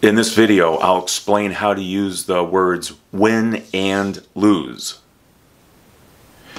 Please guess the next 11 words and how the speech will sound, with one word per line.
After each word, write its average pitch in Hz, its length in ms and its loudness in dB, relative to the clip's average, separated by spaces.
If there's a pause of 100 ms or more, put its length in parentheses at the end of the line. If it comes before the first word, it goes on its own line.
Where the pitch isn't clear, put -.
(600)
Here's 120 260 2
the 113 80 2
word 104 460 2 (200)
win 90 640 -2 (260)
as 95 340 2
a 92 100 -2
verb, 90 600 0 (680)
and 87 400 -4 (280)
this 101 200 -2
is 95 360 -2
lose. 98 680 0